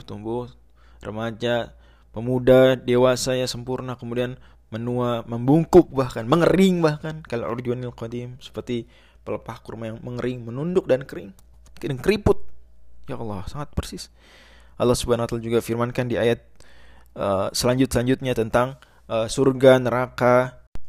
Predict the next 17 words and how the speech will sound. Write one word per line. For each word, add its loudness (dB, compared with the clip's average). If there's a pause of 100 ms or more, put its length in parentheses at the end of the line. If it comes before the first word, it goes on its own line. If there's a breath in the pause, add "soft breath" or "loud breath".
(140)
eh, 4
juga 6
tentang, 2 (360)
eh, -2
pelaporan 6
amal, 2
bahwa 0
anggota 4
tubuh 0
kita -2
akan -6
bicara. -2 (960)
Ya, -6
kemudian 4 (240)
Allah 0
m-, -6
berfirman, 2